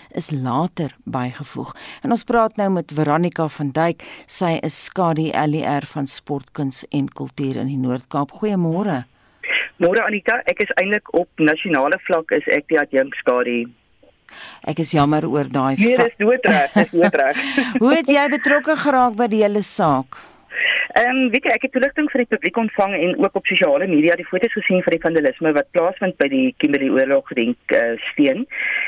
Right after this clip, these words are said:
Speaker 2: En die McGregor Museum is 'n entiteit van die departement en ek het dus op vier Februarie 'n skrywe aan die L E R van Sport,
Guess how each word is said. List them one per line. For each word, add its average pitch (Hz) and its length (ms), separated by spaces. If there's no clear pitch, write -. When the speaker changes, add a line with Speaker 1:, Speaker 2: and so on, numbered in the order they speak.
Speaker 2:
En 190 160
die 196 60
McGregor 185 440
Museum 156 540
is - 160
'n - 160
entiteit 185 380
van 185 100
die 170 80
departement 143 560
en 120 80
ek 135 140
het 180 100
dus 170 100
op 165 120
vier 185 180
Februarie 160 540
'n 147 100
skrywe 170 300
aan 151 100
die - 160
L - 80
E - 80
R 143 160
van 156 160
Sport, 156 380